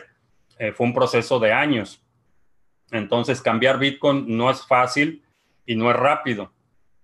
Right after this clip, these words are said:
que es una, una de las principales cualidades. Por eso es que hay un, un espacio importante para las criptomonedas. Eventualmente, eh, quizá en, en, a la vuelta de un par de años,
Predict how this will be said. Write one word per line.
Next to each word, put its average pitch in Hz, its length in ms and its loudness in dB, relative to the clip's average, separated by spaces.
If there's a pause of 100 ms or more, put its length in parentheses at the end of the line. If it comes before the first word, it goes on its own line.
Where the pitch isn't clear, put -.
que 113 140 0
es 113 160 -6
una, 117 380 0
una 123 200 2
de 117 60 2
las 120 180 0
principales 120 640 -2
cualidades. 110 720 0 (1000)
Por 127 200 4
eso 147 240 4
es 139 160 -2
que 131 100 0
hay 127 180 2
un, 127 300 -2
un 123 100 0
espacio 123 420 0
importante 110 520 -2
para 104 200 -2
las 101 140 -6
criptomonedas. 120 720 -2
Eventualmente, 147 1080 0 (300)
eh, 107 600 -4
quizá 131 680 -2 (280)
en, 104 380 -8
en, 107 180 -8
a 110 60 0
la 107 140 2
vuelta 120 360 2
de 113 120 0
un 117 100 -2
par 120 180 2
de 123 80 4
años, 135 440 0